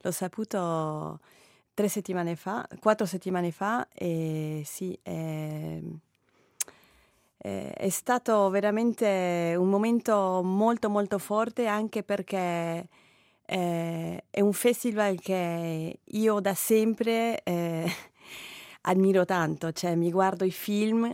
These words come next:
eh, s-, cerco anche di, di, di vedere se c'è quel lì piccolo logo Sundance, e se c'è me lo guardo, allora è un onore.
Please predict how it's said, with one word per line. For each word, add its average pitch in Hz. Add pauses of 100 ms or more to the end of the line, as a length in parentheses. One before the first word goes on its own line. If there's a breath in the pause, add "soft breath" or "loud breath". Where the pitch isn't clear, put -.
(120)
eh, 180 (500)
s-, -
cerco 220
anche 190
di, 190
di, 180
di 185
vedere 196
se 175
c'è 190
quel 196
lì 202
piccolo 214
logo 202
Sundance, 220
e 202
se 208
c'è 220
me 196
lo 175
guardo, 165
allora 180
è 180
un 190
onore. 180